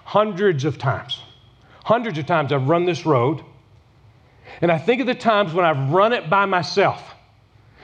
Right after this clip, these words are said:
I've run it by myself, and I've had days, even though I,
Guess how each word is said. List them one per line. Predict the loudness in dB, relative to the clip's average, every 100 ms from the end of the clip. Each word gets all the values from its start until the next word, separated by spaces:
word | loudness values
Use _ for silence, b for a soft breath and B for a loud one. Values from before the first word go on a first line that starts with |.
| B B B 0
I've | 0 0 2
run | 2
it | 2
by | 0 2
myself, | 0 2 0 0
and | -2
I've | -2
had | -2 0 0 2
days, | 2 2 0
even | -2 0
though | 2 4
I, | 2